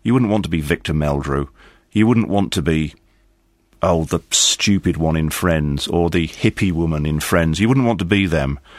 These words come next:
And you wouldn't want to really be around them in real life, but you can tolerate them for half an hour every week, as long as they're behind some glass in the corner of the room.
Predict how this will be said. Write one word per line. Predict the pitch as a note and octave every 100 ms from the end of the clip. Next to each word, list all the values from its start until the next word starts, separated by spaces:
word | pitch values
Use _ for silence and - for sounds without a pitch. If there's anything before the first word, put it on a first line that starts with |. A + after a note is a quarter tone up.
| - - - _ _ _
And | A#2+
you | C3+
wouldn't | C#3+ B2
want | A#2+
to |
really | A#2+ A2+
be | G#2 A2+
around | A2+ A#2+ A2
them | F2+
in | F2
real | F2+ F2+
life, | F#2 F#2+ C#2 -
but | -
you | G#2
can | A2+
tolerate | - C#3+ A#2+ G#2
them | G2+
for | G2
half | F2 G#2+ G2
an | G2
hour | F#2+ F#2
every | E2+ E2+
week, | E2 F2+ D#2 -
as | -
long | G2+
as | F#2+
they're | F2
behind | E2+ E2+ E2+ E2+
some | - E2+
glass | F#2 F2 D#2 -
in | D#2
the |
corner | D#2 F2+ D#2+
of | D#2
the | D#2
room. | D#2+ D#2 C2+ C2